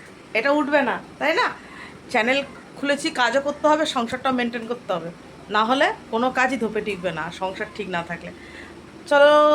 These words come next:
তুলবো, ততবার কোনো না কোনো কাজ চলে আসছে। তোমাদের দাদাভাই লোটে মাছ নিয়ে এসেছিলো, তো ওটা যদি এখন না ধুয়ে রাখতাম, আমাদের টিনের ওপরে টিন তো, যা গরম,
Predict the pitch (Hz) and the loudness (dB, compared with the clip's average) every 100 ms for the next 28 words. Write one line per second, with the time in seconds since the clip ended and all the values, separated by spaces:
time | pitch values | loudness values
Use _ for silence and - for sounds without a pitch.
0 | 302 330 330 294 269 262 _ 302 294 262 | 4 2 0 -4 -6 -12 _ -12 -8 -2
1 | 262 311 247 247 247 262 277 262 240 247 | 2 4 2 4 4 6 4 2 0 0
2 | 240 247 202 208 - 190 165 156 - 185 | 0 0 0 -2 -2 -4 -2 -4 -6 -8
3 | - - - - - 240 254 277 262 269 | -8 -10 -14 -16 0 4 6 6 6 6
4 | 311 302 277 269 302 302 285 262 247 214 | 6 8 8 8 6 6 8 8 8 6
5 | - 214 170 165 240 226 240 285 277 277 | 4 4 6 6 6 8 8 8 6 6
6 | 302 294 294 262 269 269 320 311 302 - | 6 6 6 8 8 8 8 8 6 4
7 | 254 247 - - - - 170 208 214 233 | 4 4 -2 -14 -12 -4 0 4 4 6
8 | 269 269 262 285 269 254 285 285 311 320 | 4 6 8 8 8 6 6 6 6 6
9 | 480 453 233 277 247 302 359 330 | 6 6 8 6 8 6 8 6